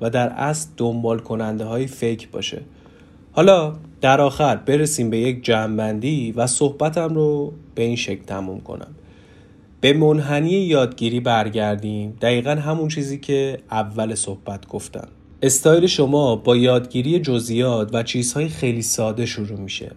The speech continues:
عادتهای خیلی کوچیک که توی استایلتون می‌تونید داشته باشید. در این حین شما یاد می‌گیرید تا اون رو به اوج منحنی برسونید،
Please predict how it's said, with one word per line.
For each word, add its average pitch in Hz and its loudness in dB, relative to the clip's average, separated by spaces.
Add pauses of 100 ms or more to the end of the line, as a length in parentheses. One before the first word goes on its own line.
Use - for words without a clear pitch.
(160)
عادتهای 120 0
خیلی 117 -4
کوچیک 110 -6 (180)
که 120 -8
توی 139 -2
استایلتون 113 -4
می‌تونید 98 -12
داشته - -10
باشید. - -14 (520)
در 135 6
این 180 2
حین 151 2
شما 135 -2
یاد 143 0
می‌گیرید 104 -4
تا 120 -6
اون 147 -2
رو 165 -2
به 143 -6
اوج 139 0
منحنی 113 -2
برسونید، 101 -10